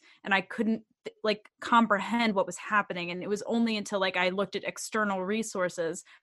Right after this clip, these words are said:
that I completely understood what was happening with everything. Um, and so I, I asked this question because as a player, I had a tough time following what was going on. And so I'm wondering if, like, maybe a solution could have been, like, there were seven chapters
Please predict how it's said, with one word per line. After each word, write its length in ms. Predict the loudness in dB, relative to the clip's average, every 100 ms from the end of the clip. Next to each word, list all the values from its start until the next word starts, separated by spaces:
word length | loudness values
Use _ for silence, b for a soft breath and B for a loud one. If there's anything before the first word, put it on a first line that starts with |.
| b
that 80 | 4
I 180 | 4 4 -4
completely 720 | 2 2 2 -2 -2 -4 -2
understood 460 | -2 -4 -2 -4
what 140 | -2 -2
was 100 | -2
happening 560 | -2 -2 -2 -10 -10 -12 b b
with 240 | -2 -2 -4 0
everything. 640 | 2 2 -4 -4 -8 -10 -14 b b b 2
Um, 380 | 4 4 2 -4
and 160 | -2 2
so 180 | 4
I, 120 | 4 2 _ _ 6
I 100 | 10
asked 260 | 10 6
this 120 | -4 2
question 360 | 4 4 2
because 240 | 2 0 -2 _
as 240 | 2 2 2 -4
a 100 | -4
player, 600 | -4 -2 4 8 6 4 _
I 140 | 8
had 160 | 10 10
a 40 |
tough 200 | 8 0
time 200 | 6 6
following 420 | 10 10 10 8 2
what 140 | -2
was 100 | -2
going 300 | -4 -4 -2
on. 240 | -2 0
And 100 | 0
so 120 | 2 4
I'm 160 | 4
wondering 420 | 4 2 2 2
if, 160 | 0 0
like, 180 | -2 -4 _ _ _
maybe 260 | -2 2 2
a 40 |
solution 400 | 2 -2 0 -2
could 140 | 0
have 80 | 0
been, 160 | 0 -2
like, 200 | -4 -8 b b b _ _
there 100 | 4
were 140 | 4
seven 420 | 0 4 4 6 4
chapters 680 | 4 0 2 -2 -2 -6